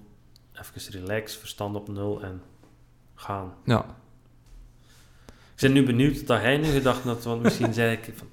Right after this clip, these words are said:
Speaker 1: "Fuck, ja, dat was hem."
Speaker 2: Ja, nee, ja, het is een film dat we allebei goed vinden, maar ik denk altijd aan Tropic Thunder.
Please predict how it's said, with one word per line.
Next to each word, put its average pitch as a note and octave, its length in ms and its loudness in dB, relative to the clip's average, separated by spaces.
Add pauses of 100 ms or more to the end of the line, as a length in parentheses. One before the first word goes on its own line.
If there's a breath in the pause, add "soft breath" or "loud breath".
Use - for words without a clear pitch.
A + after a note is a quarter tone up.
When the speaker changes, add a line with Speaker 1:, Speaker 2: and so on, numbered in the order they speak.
Speaker 1:
"Fuck, - 340 -8
ja, B2+ 160 0
dat A#2 140 6
was A#2+ 180 6
hem." G2+ 120 -2 (580 loud breath)
Speaker 2:
Ja, B2+ 200 8
nee, B2+ 240 8
ja, B2+ 100 10
het B2+ 80 8
is C3 140 4
een B2+ 60 4
film D3+ 260 6
dat C3 120 12
we B2+ 60 10
allebei B2 340 10
goed C3+ 160 4
vinden, B2 200 0
maar A#2 120 4
ik A#2 100 0
denk A#2 140 2
altijd C3 420 6 (200)
aan A#2 120 0
Tropic A#2 360 -2
Thunder. B2+ 320 -2